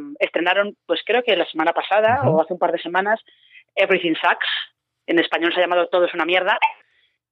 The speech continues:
Speaker 1: Y es, en realidad es una serie de instituto, un poco tipo Freaks and Geeks, sobre, pues, unos chavales que están en el club de audiovisuales y otros que están en el club de teatro en mil novecientos noventa y seis.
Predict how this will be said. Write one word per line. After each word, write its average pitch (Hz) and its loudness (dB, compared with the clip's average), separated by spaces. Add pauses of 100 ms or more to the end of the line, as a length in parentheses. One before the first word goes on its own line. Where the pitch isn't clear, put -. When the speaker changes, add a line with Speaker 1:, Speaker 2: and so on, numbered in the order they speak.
(380)
Speaker 1:
Y 196 2
es, 190 2 (100)
en 202 0
realidad 170 2
es 220 -2
una 214 0
serie 196 2
de 175 2
instituto, 214 -2
un 233 -10
poco 196 -2
tipo 185 -2
Freaks 185 -4
and 175 -2
Geeks, 220 -2 (640)
sobre, 165 2
pues, - -2
unos 175 0
chavales 180 2
que - -4
están 170 0
en 170 2
el 160 0
club 160 -4
de 165 2
audiovisuales 214 2
y 175 0
otros 180 0
que 180 -4
están 185 0
en 175 2
el 165 2
club 160 -2
de 160 0
teatro 202 2 (560)
en 185 0
mil 180 -2
novecientos 180 0
noventa 185 2
y 214 0
seis. 339 0